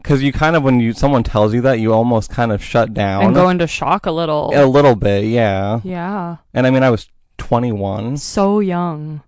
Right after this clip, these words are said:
Speaker 1: I was, yeah.
Speaker 2: It's so sick because, like, that is such a young age in my mind to have cancer. And I feel like after you had your cancer diagnosis,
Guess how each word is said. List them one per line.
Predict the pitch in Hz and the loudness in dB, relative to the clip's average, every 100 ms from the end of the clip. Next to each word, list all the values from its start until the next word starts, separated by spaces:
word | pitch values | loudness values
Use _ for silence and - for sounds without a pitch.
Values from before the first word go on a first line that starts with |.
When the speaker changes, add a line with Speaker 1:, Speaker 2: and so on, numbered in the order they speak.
| _ - | _ -8
Speaker 1:
I | - | -2
was, | 117 117 | 0 0
yeah. | 113 107 95 101 - - - - | -2 -2 -2 -6 -10 -20 -14 -8
Speaker 2:
It's | 214 - | -6 -4
so | 185 240 | -2 -2
sick | - - 151 190 - | -4 -6 -6 -8 -12
because, | 175 175 165 | -10 -8 -8
like, | 165 165 - - _ _ - | -8 -10 -14 -20 _ _ -16
that | 180 170 170 | -4 -2 0
is | 190 - | -2 -6
such | - 160 190 | -6 -6 -6
a | |
young | 180 165 160 165 | -6 -4 -4 -4
age | - 156 170 175 | -6 -8 -8 -6
in | 165 | -6
my | 151 | -6
mind | 156 151 165 180 | -8 -6 -6 -4
to | 175 | -4
have | 165 160 151 - - | -4 -4 -8 -20 -14
cancer. | 170 160 196 214 240 233 _ | -10 -10 -6 -4 -6 -10 _
And | - 185 165 160 170 - - - - | -4 -2 0 -2 -6 -10 -16 -16 -8
I | 180 | -4
feel | 190 | 0
like | 190 208 - | -2 -2 -8
after | 170 - 185 | -10 -8 -6
you | 180 165 165 | -6 -6 -6
had | 170 170 | -6 -6
your | 170 | -6
cancer | - 160 156 175 | -6 -8 -8 -6
diagnosis, | 175 175 190 190 - 214 214 - | -6 -4 -4 -6 -4 -6 -6 -12